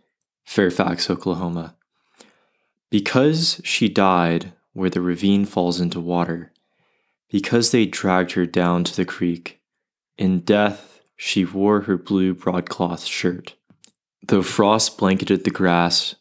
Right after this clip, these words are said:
she cooled her feet in the spring. Because I turned the log with my foot, her slippers floated downstream into the dam. Because, after the thaw, the hunters discovered her body. Because she lived without her mother.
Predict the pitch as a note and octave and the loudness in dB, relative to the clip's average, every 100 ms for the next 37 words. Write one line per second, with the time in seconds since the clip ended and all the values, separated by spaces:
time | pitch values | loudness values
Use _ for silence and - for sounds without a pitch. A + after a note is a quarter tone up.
0 | _ - G2+ F#2 - G2+ F#2 F#2 - F#2+ | _ -2 -2 -2 -2 -2 -2 -4 -4 -6
1 | - B2+ F2+ - - F#2 E2+ E2+ _ _ | -6 -10 -4 -4 0 -2 -2 -8 _ _
2 | - - _ _ _ _ _ _ - G2 | -20 -20 _ _ _ _ _ _ -4 0
3 | G#2 G2 F#2+ - A2 G#2 G2+ F#2 F2+ F#2 | 2 2 0 0 2 2 2 2 2 2
4 | F#2+ F2+ F2 E2+ - F#2+ E2+ - _ _ | 0 -2 -4 -4 -2 -2 -2 -8 _ _
5 | _ _ _ _ _ _ - G2 - A2+ | _ _ _ _ _ _ -2 0 2 2
6 | G#2+ G2 F2+ - G2 F2+ F2+ F#2 F2+ F2+ | 2 2 0 0 0 0 0 2 2 0
7 | - F#2 F2+ F2 F#2+ E2+ - F2+ E2+ E2 | 0 0 2 0 -2 -6 0 0 0 -4
8 | E2 _ _ _ _ _ _ - G2 - | -10 _ _ _ _ _ _ -6 -6 2
9 | F#2+ F2+ E2+ - - _ - F#2 - F2+ | 2 4 2 0 -6 _ -4 -4 -2 -4
10 | F2+ - G2 F2+ E2+ E2+ _ _ _ - | -4 -2 0 2 0 -4 _ _ _ -2
11 | F#2 G2 F#2+ F2+ - F2+ - F#2 F2 G2 | 0 -2 -2 -4 0 -2 2 0 0 -4
12 | A#2+ F#2+ F2 E2 - _ _ _ - - | -4 -2 0 -4 -10 _ _ _ -20 -20
13 | - _ _ _ _ - - G2+ - A#2+ | -20 _ _ _ _ -8 -4 -2 2 2
14 | A#2+ - G#2+ G2+ G2 G2 F#2+ F#2+ F2+ F#2 | 2 2 2 4 2 2 0 0 0 -2
15 | F2 F2+ F2+ E2+ E2+ | -2 -2 -2 -2 -6